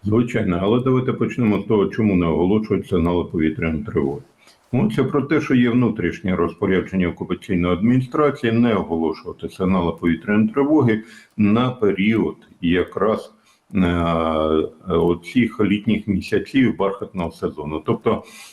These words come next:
е, роблять вигляд, що в Криму все добре, і, відповідно, сигнали повітряної тривоги можуть налякати відпочивальників. Ну, досить хибна,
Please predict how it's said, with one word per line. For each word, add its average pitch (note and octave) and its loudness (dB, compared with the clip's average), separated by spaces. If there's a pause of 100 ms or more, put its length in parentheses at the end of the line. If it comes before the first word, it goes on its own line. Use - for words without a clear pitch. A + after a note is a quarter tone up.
(200)
е, A2 0 (280)
роблять C3+ 0
вигляд, C#3 2 (400)
що B2 0
в A2 -6
Криму B2+ 2
все B2 -2
добре, A2+ 2
і, - 2
відповідно, G2 -2
сигнали F#2 0
повітряної F2+ 0
тривоги C3+ 0
можуть G2+ 0
налякати F#2 0
відпочивальників. E2+ -4
Ну, G#3 2
досить B2 0
хибна, G2 0